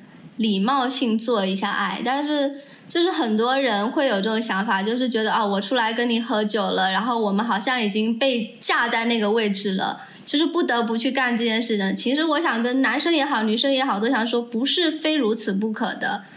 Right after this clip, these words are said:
就是你们出来之后喝个酒就是喝个酒，即使所谓的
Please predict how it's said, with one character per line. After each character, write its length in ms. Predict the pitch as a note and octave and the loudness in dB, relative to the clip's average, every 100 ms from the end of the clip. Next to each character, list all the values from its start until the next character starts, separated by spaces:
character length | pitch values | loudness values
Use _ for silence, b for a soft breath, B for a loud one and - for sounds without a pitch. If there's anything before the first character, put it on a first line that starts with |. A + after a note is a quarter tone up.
| B B B B | B B B B
就 120 | - | -2
是 140 | C4+ D4 | 0 2
你 140 | C#4 | 2
们 220 | G#3+ G3 A3 | 2 2 0
出 160 | - | 0
来 180 | C4+ A3 | 0 0
之 140 | A3+ | 0
后 180 | D4+ C4+ | 0 0
喝 200 | C4+ D#4 | 0 0
个 140 | D#4+ E4 | 2 0
酒 160 | A3 | 0
就 140 | G3+ B3 | 0 0
是 80 | |
喝 160 | C#4 C4+ | 0 0
个 160 | C4 A#3+ | 0 0
酒， 140 | G3+ | 0
即 180 | G3 C4+ | 0 0
使 180 | C#4+ C4+ | 0 0
所 260 | - A3 G#3 | 0 0 2
谓 200 | D4 A#3 | 2 0
的 280 | F#3 - | 0 -2